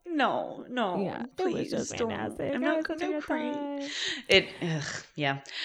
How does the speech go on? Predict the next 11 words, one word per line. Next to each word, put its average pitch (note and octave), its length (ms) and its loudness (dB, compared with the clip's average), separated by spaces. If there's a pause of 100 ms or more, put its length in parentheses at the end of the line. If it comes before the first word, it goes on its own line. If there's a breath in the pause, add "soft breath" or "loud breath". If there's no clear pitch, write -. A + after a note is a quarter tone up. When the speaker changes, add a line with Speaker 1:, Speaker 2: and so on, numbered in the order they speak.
(180 loud breath)
Speaker 1:
Pretty B3+ 160 10
gross. F#3+ 580 10
Um, E3+ 600 6
I E3 80 10
definitely E3 760 6 (120)
preferred D3+ 680 4
Allison's. C#3 720 0 (400 loud breath)
I G#3+ 120 10
think D4+ 360 4
that, C#4 340 4
yeah, F3+ 420 0